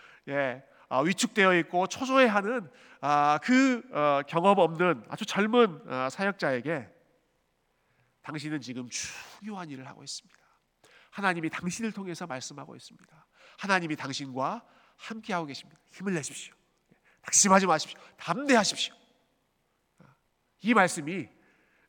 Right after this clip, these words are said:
에, 그, 그 무명의 전도사의 마음을 붙잡아 주었다라고 하는 것이죠. 여러분, 오늘 마리아의 상황이 비슷하지 않습니까?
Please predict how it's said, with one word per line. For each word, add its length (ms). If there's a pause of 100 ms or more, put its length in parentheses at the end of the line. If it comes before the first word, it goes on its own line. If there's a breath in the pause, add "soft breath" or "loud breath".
에, 40 (1200)
그, 420
그 80
무명의 560
전도사의 480
마음을 540 (360 soft breath)
붙잡아 360
주었다라고 640
하는 180
것이죠. 340 (280 loud breath)
여러분, 160
오늘 160
마리아의 460
상황이 340
비슷하지 420
않습니까? 540